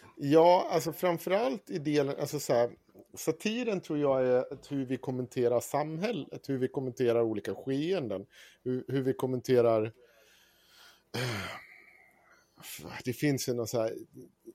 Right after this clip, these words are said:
bara att vi har liksom en t-shirt, vi säljer en t-shirt där, där Axel säger, vad fan är det han säger? Jag ska ta upp den här, jag har ju faktiskt det framför mig. Vänta.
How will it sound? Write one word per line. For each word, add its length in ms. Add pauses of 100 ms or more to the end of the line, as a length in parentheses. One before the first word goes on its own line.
(160)
bara 340
att 240 (280)
vi 160
har 300
liksom 260
en 100
t-shirt, 460
vi 60
säljer 280
en 60
t-shirt 540
där, 260
där 140
Axel 440
säger, 380
vad 120
fan 300
är 160
det 60
han 100
säger? 200
Jag 60
ska 120
ta 180
upp 120 (100)
den 120
här, 220
jag 100
har 120
ju 60
faktiskt 360 (720)
det 180
framför 800
mig. 200 (1160)
Vänta. 320